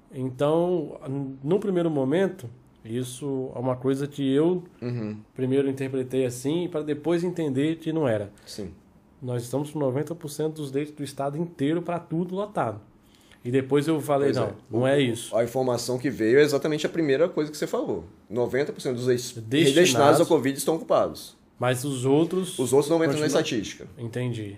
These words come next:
Speaker 2: Entendeu? Por exemplo, os tri-, os quarenta leitos do São Lucas, inicialmente, eles não entram na estatística.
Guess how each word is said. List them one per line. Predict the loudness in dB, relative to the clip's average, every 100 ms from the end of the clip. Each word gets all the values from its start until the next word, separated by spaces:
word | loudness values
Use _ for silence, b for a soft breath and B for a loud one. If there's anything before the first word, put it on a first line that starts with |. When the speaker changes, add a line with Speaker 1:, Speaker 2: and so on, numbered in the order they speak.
| -18
Speaker 2:
Entendeu? | -8 -4 0
Por | 0
exemplo, | 0 -2
os | -4 -4
tri-, | -4 -4
os | -4
quarenta | 4 4 4 0
leitos | 2 2 0
do | -6
São | -4 -2
Lucas, | -2 -2 -2
inicialmente, | -2 -2 -2 -2 -2
eles | -4
não | -4 -2
entram | -4 -4
na | -6
estatística. | -6 -6 -6 -6 -10